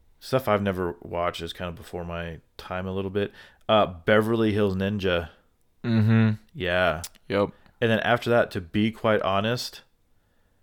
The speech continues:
Speaker 1: I mean, he's in a Street Fighter, that Legend of Chun-Li.
Speaker 2: Yep.
Speaker 1: But nothing else. Re-, I, I kinda am sad he didn't have some kinda cameo in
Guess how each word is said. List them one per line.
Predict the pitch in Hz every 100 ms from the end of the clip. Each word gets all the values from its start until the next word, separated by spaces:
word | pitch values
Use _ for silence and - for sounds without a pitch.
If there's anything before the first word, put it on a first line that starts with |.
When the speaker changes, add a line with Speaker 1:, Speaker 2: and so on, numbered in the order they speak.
| _ _ _
Speaker 1:
I | 110
mean, | 110 104
he's | 98 95
in | 95
a |
Street | - 107 110
Fighter, | - 104 101
that | 87
Legend | 95 98 98
of | 90 82
Chun-Li. | - 98 95 90 98 110 107 _ _ _ -
Speaker 2:
Yep. | 107 107 - - - _ _ _ _ _ _
Speaker 1:
But | 110 107 98 104
nothing | 101 101 98 101 - 113 107 101 95 - -
else. | 98 101 -
Re-, | -
I, | 123 127 - - - - _ - _ 120
I | 117
kinda | - 123 147 147 - - _
am | 117 110
sad | - 113 113
he | 113
didn't | 107 98
have | 101 -
some | 104
kinda | 98 95 87
cameo | 95 95 107 107 113 107
in | 98 92 90